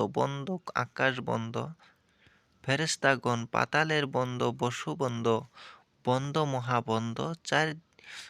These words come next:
কোণায় চারটি দিক বন্ধ, ভূত বন্ধ, পেতনি বন্ধ, ডাইন যোগিনী বন্ধ, চোর ডাকাত বন্ধ, আমার এই বন্ধ, যে করিবে হেলা,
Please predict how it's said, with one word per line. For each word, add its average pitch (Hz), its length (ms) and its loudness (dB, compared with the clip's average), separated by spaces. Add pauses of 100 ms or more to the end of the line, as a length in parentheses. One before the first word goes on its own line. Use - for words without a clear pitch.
(160)
কোণায় 160 380 2
চারটি 143 520 2 (520)
দিক 143 240 4
বন্ধ, 113 320 4 (100)
ভূত 123 380 0
বন্ধ, 127 260 2 (180)
পেতনি 156 380 -2
বন্ধ, 127 320 -2
ডাইন 117 340 2 (100)
যোগিনী 135 420 2
বন্ধ, 127 280 0 (4000)
চোর 175 260 6
ডাকাত 139 420 8
বন্ধ, 120 180 2 (140)
আমার 139 340 2
এই 131 140 4
বন্ধ, 120 280 0 (100)
যে 120 240 -2
করিবে 123 500 -2
হেলা, 113 280 -4